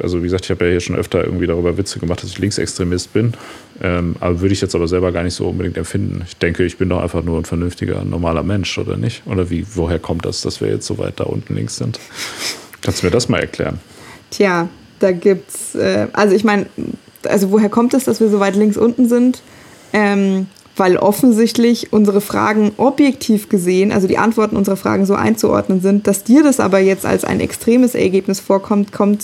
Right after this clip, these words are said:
Speaker 2: ähm, daher, weil du halt, äh, weil du innerhalb deiner Blase der Meinung bist, dass, äh, dass alles quasi rechts und links von dir ist, ein bisschen extremer ist und dass du dachtest, dass du dich halt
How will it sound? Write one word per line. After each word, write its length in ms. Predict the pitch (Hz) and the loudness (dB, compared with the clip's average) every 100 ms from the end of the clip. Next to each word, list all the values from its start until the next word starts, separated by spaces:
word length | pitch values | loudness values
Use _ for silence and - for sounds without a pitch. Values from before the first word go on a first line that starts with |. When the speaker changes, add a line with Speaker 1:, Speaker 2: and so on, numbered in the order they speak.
| - - | -4 -2
Speaker 2:
ähm, 320 | 196 185 185 | 0 0 0
daher, 360 | 196 202 208 | 2 2 2
weil 120 | 190 190 | 0 2
du 160 | 196 | 2
halt, 280 | 196 190 - - - - - | 2 0 -6 -14 -20 -20 -8
äh, 320 | - 185 185 185 | -2 0 0 0
weil 120 | 185 | 0
du 80 | 180 | 2
innerhalb 420 | 220 226 208 196 | 4 4 2 0
deiner 240 | 190 190 | 0 0
Blase 640 | 180 180 180 214 214 233 214 | 2 4 4 4 4 4 4
der 160 | 196 | 2
Meinung 420 | 180 180 220 226 208 | 2 2 4 4 4
bist, 440 | 226 226 - - - - | 2 2 -6 -14 -20 -6
dass, 300 | - 196 196 | -2 -2 0
äh, 380 | 196 190 190 190 | 2 4 2 0
dass 180 | 208 196 | -2 -2
alles 300 | - 202 208 | 2 2 2
quasi 300 | 214 202 196 | 0 2 2
rechts 240 | 196 196 208 | 2 0 0
und 80 | |
links 240 | 196 226 - | 4 2 2
von 160 | 220 | 0
dir 180 | 208 214 | 2 2
ist, 140 | 214 208 | 2 2
ein 60 | |
bisschen 240 | 208 214 208 | 0 0 -2
extremer 480 | - - 240 214 | -2 0 2 4
ist 200 | 208 208 | 2 0
und 60 | 196 | 0
dass 120 | 196 | 0
du 100 | - | -2
dachtest, 420 | 196 - - 214 - | -2 -2 -4 -4 -4
dass 140 | 202 | -6
du 80 | 185 | -2
dich 240 | 202 - | -2 -2
halt 240 | 196 208 | -2 -2